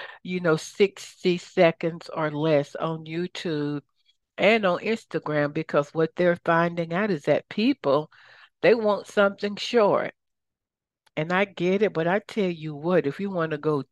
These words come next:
deep, deep diving and really get down into the deepness of things, sometimes you need to listen,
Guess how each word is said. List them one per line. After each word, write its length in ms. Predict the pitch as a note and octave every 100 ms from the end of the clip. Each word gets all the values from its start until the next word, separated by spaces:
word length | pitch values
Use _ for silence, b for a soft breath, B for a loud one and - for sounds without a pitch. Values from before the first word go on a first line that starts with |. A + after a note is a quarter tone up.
| -
deep, 340 | E3 F3+ - -
deep 300 | F3 F3 -
diving 720 | D#3+ D3+ D#3+ D#3 - - F2+ _ _ _ B B B -
and 160 | D3+
really 280 | D#3 E3+ E3
get 380 | C3 D3 D3+ -
down 360 | D#3 D3+ D3 D3+
into 360 | D3 C#3+ - C#3+
the 160 | C3+
deepness 640 | C3 - E3+ E3+ D3+ C#3 -
of 180 | C3 _
things, 340 | B2 B2 A#2 -
sometimes 800 | D#3 E3+ - D3+ C#3 C3+ B2+ - B B B B
you 160 | D#3 D#3+
need 260 | D#3 D3
to 140 | - D3
listen, 680 | C#3 D#3 D#3 - D3 C#3